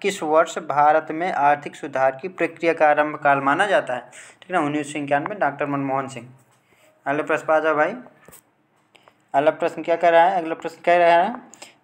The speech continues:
कह रहा है किस कंपनी डिबेंचर धारक डैश होते हैं? ठीक है ना, बताओ भाई कौन होते हैं? उसके जो लेनदार होते हैं वो डिबेंचर धारक कहलाते हैं। मोस्ट इंपॉर्टेंट प्रश्न टीजीटी, पीजीटी, यूजीसी नेट, जीआईसी प्रवक्ता किसी में भी पूछा जा सकता है। अगला प्रश्न देखो, अगला प्रश्न क्या कह रहा है? कह रहा है देखो फिर से आके ना क्वेश्चन,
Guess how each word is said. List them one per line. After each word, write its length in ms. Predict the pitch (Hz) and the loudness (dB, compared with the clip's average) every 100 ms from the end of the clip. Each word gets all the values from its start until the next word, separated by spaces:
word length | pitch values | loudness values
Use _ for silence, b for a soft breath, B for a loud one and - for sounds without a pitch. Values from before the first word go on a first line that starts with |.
| _ | _
कह 140 | - 170 | 4 4
रहा 180 | 170 180 | 4 2
है 100 | 196 - | 0 -2
किस 180 | 202 196 | -2 -2
कंपनी 640 | - 170 165 156 180 170 135 | 0 0 0 -2 -4 -2 -2
डिबेंचर 640 | 127 147 151 151 147 180 | -2 -2 -2 -2 0 -2
धारक 320 | 139 135 151 160 | 0 2 2 2
डैश 360 | 143 151 147 | 4 4 2
होते 220 | 147 143 | -4 -6
हैं? 180 | 143 135 113 | -6 -6 -8
ठीक 120 | - | -8
है 60 | 165 | -2
ना, 120 | 180 | -2
बताओ 300 | 127 127 151 | -2 0 0
भाई 100 | 147 | 0
कौन 260 | 143 151 151 | -2 -2 -2
होते 200 | 147 160 | -4 -4
हैं? 200 | 214 B B B _ | -6 B B B _
उसके 240 | 151 - 160 | -12 -6 -4
जो 120 | 147 | -2
लेनदार 420 | 139 147 151 147 | 0 0 4 4
होते 180 | 147 147 | 2 -4
हैं 80 | 170 | -6
वो 60 | |
डिबेंचर 380 | 135 135 139 147 | -4 -4 -4 -4
धारक 300 | 139 131 143 | -2 0 0
कहलाते 340 | 151 151 151 170 | 0 -2 -2 -4
हैं। 60 | |
मोस्ट 260 | 139 139 143 | -2 -4 -6
इंपॉर्टेंट 380 | 147 151 147 143 | -6 -6 -6 -6
प्रश्न 180 | 165 | -8
टीजीटी, 360 | 165 143 147 147 | -6 -10 -8 -10
पीजीटी, 400 | 139 147 165 165 | -10 -10 -8 -8
यूजीसी 260 | 147 143 147 | -8 -10 -10
नेट, 220 | 156 160 | -10 -4
जीआईसी 300 | 147 143 143 | -2 -2 -2
प्रवक्ता 300 | 156 156 165 | -8 -6 -6
किसी 280 | 156 143 151 | -8 -8 -8
में 80 | |
भी 60 | 151 | -8
पूछा 280 | 147 147 156 | -8 -6 -4
जा 120 | 151 | -4
सकता 300 | 151 147 165 | -6 -4 -2
है। 160 | 175 240 B B B _ - | -2 -6 B B B _ 0
अगला 140 | 147 | 0
प्रश्न 260 | 147 160 147 | 0 -4 -2
देखो, 200 | 160 165 | -2 2
अगला 260 | 185 151 156 | 2 0 -2
प्रश्न 280 | 156 143 | -6 -6
क्या 100 | 165 | -2
कह 120 | 156 160 | 0 0
रहा 100 | 180 | 2
है? 60 | |
कह 80 | 170 | 2
रहा 100 | 156 | 2
है 60 | 143 | 0
देखो 180 | 143 | -4
फिर 180 | 139 147 | -6 -6
से 120 | 139 | 2
आके 180 | 151 151 | 2 2
ना 100 | 160 | -4
क्वेश्चन, 360 | 160 160 185 | -4 -4 -4